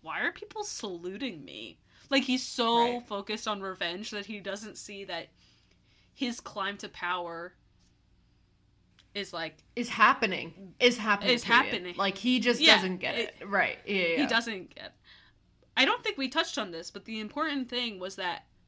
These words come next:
Speaker 1: Scale Jayed was actually not made up of only
Speaker 2: Right.
Speaker 1: common
Speaker 2: Right.
Speaker 1: cast.
Speaker 2: Yes.
Speaker 1: We didn't talk about this. It was,
Speaker 2: Right.
Speaker 1: it was, um, Jayed had found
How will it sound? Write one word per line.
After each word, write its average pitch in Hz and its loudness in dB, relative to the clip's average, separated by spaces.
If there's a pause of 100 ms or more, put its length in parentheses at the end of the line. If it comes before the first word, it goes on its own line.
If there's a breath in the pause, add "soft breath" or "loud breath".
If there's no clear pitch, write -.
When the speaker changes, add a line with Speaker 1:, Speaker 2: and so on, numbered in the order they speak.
Speaker 1:
Scale 311 0
Jayed 254 0
was 220 -8
actually 208 -2
not 190 -8
made 190 -6
up 202 -8
of 170 -14
only 185 -10 (800 loud breath)
Speaker 2:
Right. 214 2
Speaker 1:
common 185 -4
Speaker 2:
Right. 190 2 (100)
Speaker 1:
cast. 214 2
Speaker 2:
Yes. 196 2
Speaker 1:
We 269 4
didn't 277 2
talk 359 8
about 214 -2
this. 123 -10
It 269 4
was, 226 0
Speaker 2:
Right. 196 4 (260 loud breath)
Speaker 1:
it 262 0
was, 226 -4 (380)
um, 180 2 (840)
Jayed 226 2
had 214 -4 (280)
found 214 0